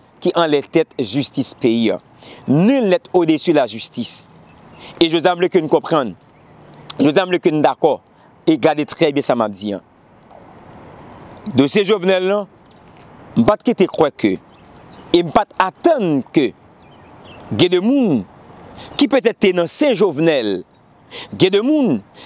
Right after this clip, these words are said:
ki te menm prezante Jouvnèl politikman bay pèp Ayisyen an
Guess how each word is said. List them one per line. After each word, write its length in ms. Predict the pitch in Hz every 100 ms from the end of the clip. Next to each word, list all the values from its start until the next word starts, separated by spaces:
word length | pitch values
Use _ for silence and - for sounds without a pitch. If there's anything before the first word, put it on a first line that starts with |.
| -
ki 80 | 196
te 140 | 226 214
menm 260 | 294 269 208
prezante 540 | 240 202 202 - 254
Jouvnèl 720 | 190 190 156 175 131 101 95 - _ _ _ _ _ - - - -
politikman 720 | 285 277 - - 190 180 117 - _ _ -
bay 140 | 156 170
pèp 160 | 165 -
Ayisyen 640 | 160 147 139 - 139 143
an 60 | 151